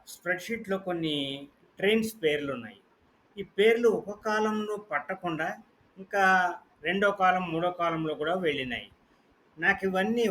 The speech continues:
ఒకటే కాలంలో, అంటే ఏ కాలంలోనే ర్యాప్ అయి ఉండాలి. నాకు ఆ కాలం విడ్త్‌ని ఇంకా పెంచడానికి ఇష్టం లేదు. ఎట్లా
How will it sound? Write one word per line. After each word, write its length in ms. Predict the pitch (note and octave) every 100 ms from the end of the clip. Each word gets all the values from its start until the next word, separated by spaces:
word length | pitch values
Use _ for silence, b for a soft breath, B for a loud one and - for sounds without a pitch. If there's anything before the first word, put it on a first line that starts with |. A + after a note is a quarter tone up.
| D3+
ఒకటే 480 | - F3 - A3 A3+ A3+ -
కాలంలో, 500 | F3 E3+ E3 D#3+ D3
అంటే 180 | C#3 C#3 B2+ C3+
ఏ 100 | D#3+ F3
కాలంలోనే 720 | E3+ D#3 D3+ C#3+ C3 C3 D3 F3 C3 -
ర్యాప్ 360 | B2 C#3+ G3+ -
అయి 220 | F3 G#3+ A3 - _ _ _ _
ఉండాలి. 360 | C#3+ C3 G2+ - _ - _ _ _ _ _ _
నాకు 260 | C#3+ C#3+ C#3+ C3+ C3 C3 - - - - _ - - B2+
ఆ 80 | C3 C3 B2+
కాలం 340 | - E3+ G#3 F#3+
విడ్త్‌ని 360 | F3 F3+ G#3+ G3
ఇంకా 300 | F#3 F3+ F3+ F3
పెంచడానికి 600 | - F3 G3 F#3+ F3 E3 -
ఇష్టం 280 | - F3+ C#3+
లేదు. 180 | G#2+ - _ _ _ _ _ _ -
ఎట్లా 320 | D#3+ G#3+